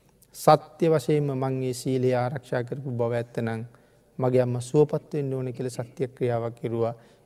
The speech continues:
ඒ සත්‍යක්‍රියාවෙන් අම්මා සනීප වෙනවා. එහෙනම් භාග්‍යතුන් වහන්සේ දේශනා කරපු මේ උතුම් සීලය ආරක්ෂා කරපු කෙනෙකුට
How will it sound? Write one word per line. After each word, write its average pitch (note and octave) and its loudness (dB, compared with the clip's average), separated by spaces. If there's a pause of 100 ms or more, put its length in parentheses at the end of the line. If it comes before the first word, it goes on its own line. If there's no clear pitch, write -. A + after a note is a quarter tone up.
ඒ C#3+ 4
සත්‍යක්‍රියාවෙන් B2 -2
අම්මා A#2 -4 (540)
සනීප A2+ -4
වෙනවා. - -10 (880)
එහෙනම් B2+ 0 (520)
භාග්‍යතුන් D3 8
වහන්සේ C3 -4
දේශනා B2+ 0
කරපු B2 -2
මේ B2+ 2
උතුම් F#3+ 2
සීලය D3+ 0 (160)
ආරක්ෂා C#3+ -2
කරපු C3+ -6
කෙනෙකුට B2 -6